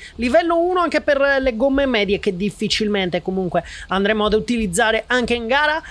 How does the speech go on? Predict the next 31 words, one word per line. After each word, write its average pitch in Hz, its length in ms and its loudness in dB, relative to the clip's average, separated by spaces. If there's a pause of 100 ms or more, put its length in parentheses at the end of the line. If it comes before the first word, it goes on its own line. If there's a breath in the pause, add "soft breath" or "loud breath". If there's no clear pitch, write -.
Setup 320 600 2
delle 285 240 0
vetture, 330 340 -2
dobbiamo 233 360 0
ancora 339 480 2
ritoccare 262 600 0
leggermente 262 840 0
la 233 120 2
manovrabilità 254 920 0
di 247 160 -2
Theo 277 140 -2
Pourchaire, 208 420 0
mentre 190 380 -2
il 175 100 -2
setup 214 500 0 (240 loud breath)
di 208 120 -2
Charles 240 240 2
Leclerc 151 540 -2
dice 214 580 -2
novantanove 254 880 0
per 247 160 0
cento, 269 500 0
tutto 240 400 -4
eccellente, 220 640 0 (200 loud breath)
montiamo 202 380 0
già 214 140 2
con 220 160 -2
entrambi 208 540 0
la 190 100 2
gomma 180 240 -2
rossa. 139 380 -2